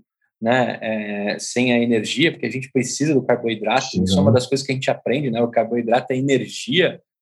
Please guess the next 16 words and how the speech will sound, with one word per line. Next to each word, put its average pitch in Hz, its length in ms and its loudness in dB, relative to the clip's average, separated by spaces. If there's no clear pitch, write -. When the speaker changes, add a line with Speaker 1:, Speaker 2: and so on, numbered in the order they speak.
Speaker 1:
ele 117 120 0
não 127 140 2
pode 147 160 2
ser 185 160 -4
prazer 127 500 0
só, 104 280 -8
né? 104 100 -6
Ele 107 100 -6
tem 110 120 -8
que - 80 -10
ser - 80 -4
energia, 143 560 0
senão 113 300 -6
o - 20 -8
seu - 180 -6
corpo 139 480 -2